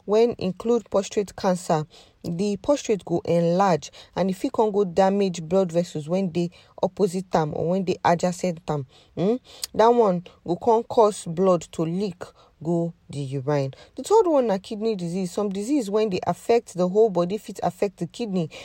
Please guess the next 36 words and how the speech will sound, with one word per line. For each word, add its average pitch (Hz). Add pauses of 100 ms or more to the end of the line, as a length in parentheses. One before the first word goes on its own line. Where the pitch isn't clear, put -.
(160)
and 247
e 233
go 247
come 320
cause 269
blood 185 (220)
to 220
leak 214 (100)
go 185
the 160
urine. 147 (280)
Na, 175 (240)
eh, 175
many 247
types 202
of 175
kidney 214
disease 175 (260)
fit, -
eh, 175
also, 226 (400)
eh, 160 (240)
cause 233
bleeding, 185
oh. 170 (240)
Examples 233
of 180
those 220
kidney 208
disease 170
na 151
cancer 208
and, 151 (340)
and 160
kidney 220 (160)
inflammation. 160